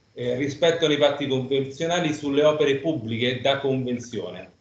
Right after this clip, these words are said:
perché loro a scomputo degli oneri realizzano queste opere pubbliche. In questa convenzione c'è questa cosa, diciamo, eh, però è stata fatta così, che i parcheggi sono privati di uso pubblico, quindi poi hanno comportato,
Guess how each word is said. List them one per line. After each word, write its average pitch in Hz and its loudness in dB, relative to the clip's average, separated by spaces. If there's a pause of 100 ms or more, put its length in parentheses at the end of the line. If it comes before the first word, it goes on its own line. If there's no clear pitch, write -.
perché - -16
loro 123 2
a - -10
scomputo - -4
degli 147 -2
oneri 185 0
realizzano 123 0
queste 101 -8
opere - -20
pubbliche. 87 -20 (360)
In 107 -10
questa 113 -2
convenzione 113 -2 (340)
c'è - 2
questa 113 -4
cosa, 113 -2 (440)
diciamo, 104 -4
eh, 98 -12
però 104 -2
è 127 4
stata 107 -2
fatta 120 0
così, 110 -4 (380)
che 165 2
i 110 0
parcheggi 165 4
sono 110 0
privati 147 0
di 127 -4
uso 160 -4
pubblico, 104 -8
quindi 127 0
poi 120 4
hanno 110 -2
comportato, 110 -2